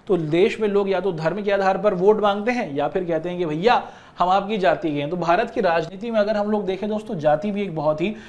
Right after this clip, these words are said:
महत्वपूर्ण भूमिका अदा करती है। चुनाव जब हो रहे होते हैं तो उसके अंतर्गत जो उम्मीदवार होते हैं ना, वो इस तरीके से तय किए जाते हैं कि अगर किसी क्षेत्र में कोई एक समुदाय विशेष के लोग रहते हैं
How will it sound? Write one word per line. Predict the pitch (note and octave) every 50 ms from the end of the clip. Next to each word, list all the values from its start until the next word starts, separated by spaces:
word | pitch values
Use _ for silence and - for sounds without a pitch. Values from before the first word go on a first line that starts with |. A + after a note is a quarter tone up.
| - - -
महत्वपूर्ण | D3 D#3 D#3+ D#3+ E3 E3 F#3 E3+ G3 G#3+ G#3+ G3+
भूमिका | E3+ D#3 D#3+ E3 D3 D3+ D#3
अदा | C#3 C3+ C3+ C3
करती | C3 B2+ A#2+ G#2+ B2+
है। | A#2 A2+ A2 - -
चुनाव | - D#3+ D3 D3+ F3 G#3 G#3+
जब | G#3+ G#3+ F#3+
हो | G3 F#3+
रहे | G3 G3 G3 G3
होते | G3 F#3+ F#3 G#3
हैं | G#3+ G#3
तो | G3
उसके | F3+ F3 - G#3+ F3+
अंतर्गत | E3 E3 E3 E3 F3+ G#3 G#3 - - - - - -
जो | D3+ E3+
उम्मीदवार | E3+ F3 F3 E3 E3 F3 F#3 G#3 A3
होते | G3 F#3 - E3+ A3
हैं | B3 C#4+
ना, | C#4 A#3+ F3+ - - - - -
वो | G3 A3
इस | A#3 A3+ -
तरीके | G3+ F#3 F3+ G3 G3 A#3
से | A3+ A#3+
तय | G#3+ G#3+ G#3 G#3
किए | F#3+ G#3 G#3+ G#3
जाते | G3+ G3 F3+ - A#3
हैं | A#3 G#3+
कि | -
अगर | - F3 E3+ G3+ A3
किसी | G#3+ A3 G#3+ - A3+
क्षेत्र | G#3+ - - F#3 F#3 F#3 G#3+ G3+
में | G3 G#3 G#3 G#3
कोई | A3+ A#3 A#3 A3 A3 F#3+
एक | G3 A#3 A3+ -
समुदाय | - F#3 E3+ F3 F3+ F3+ F3+ F#3 F#3
विशेष | F3 E3+ - F#3+ G3 G3 -
के | - F3+
लोग | F3+ F3+ E3 D3+
रहते | C#3 C3 - D3
हैं | D3 D#3+ G#3